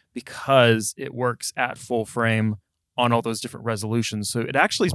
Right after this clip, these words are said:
pretty versatile depending on what project you're working on. If you're working on V F X stuff or need more twelve K kind of resolution, you can move to that. If you just need it to be, you know, four K, you can still use this full sensor readout,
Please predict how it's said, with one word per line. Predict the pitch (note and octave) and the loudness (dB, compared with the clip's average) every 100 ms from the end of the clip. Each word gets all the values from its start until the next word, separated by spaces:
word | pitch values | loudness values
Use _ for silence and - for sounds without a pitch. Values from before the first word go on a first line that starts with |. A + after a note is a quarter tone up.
| - | 0
pretty | G#3+ F3 | 2 2
versatile | C#3 F3 - C#3+ | 4 4 4 0
depending | C3 C3 C3+ | -2 -2 0
on | A#2 | -2
what | - | -6
project | _ - D3 C3 C3+ | _ 0 2 0 -6
you're | G#2+ | -10
working | G#2 G2+ G#2+ | -10 -12 -16
on. | G#2+ | -16
If | G#2 | -12
you're | A#2 | -12
working | A2 A2+ | -10 -10
on | A2 | -10
V | A#2 A2+ | -10 -6
F | C#3+ | -4
X | D3 - | -4 -4
stuff | E3 D#3 C#3 - - - | 0 0 0 -14 -18 -6
or | B2 | -2
need | A#2+ A#2+ | -2 0
more | D3 D3+ | -2 0
twelve | D3+ D3 C#3 | 2 2 2
K | D3 C#3 C#3+ C#3+ - | 0 2 0 -2 -6
kind | D3 | -4
of | C#3 | 0
resolution, | C3+ C3+ B2+ C3 D3 | 0 0 -4 -4 -6
you | A2 | -6
can | G#2 | -4
move | C3 F3+ | -2 -2
to | A#2 | 0
that. | A2+ B2+ - - - | 0 0 -2 -10 -8
If | G#3+ A3+ | -6 -4
you | A3+ | -2
just | G#3 G3 | -2 -2
need | F#3+ | -2
it | F#3 | -2
to | F#3 | -6
be, | D#3 D#3 D3+ D3+ | -4 -2 -4 -6
you | D#3+ | -4
know, | D#3+ B2+ | -2 -2
four | - F#3+ A3 | -2 -2 -2
K, | C3 A2+ A2 B2+ _ _ _ _ _ | 0 -2 -2 -6 _ _ _ _ _
you | C3+ C#3 | -12 -12
can | C3+ C#3 C3+ | -8 -6 -6
still | - - D#3 | -6 -2 -2
use | C#3 C3+ | -2 -4
this | B2+ - | -6 -8
full | B2+ | -8
sensor | A#2+ B2 A#2+ G#2+ | -8 -10 -10 -8
readout, | D#3+ D#3+ B2 A#2+ | -2 2 4 2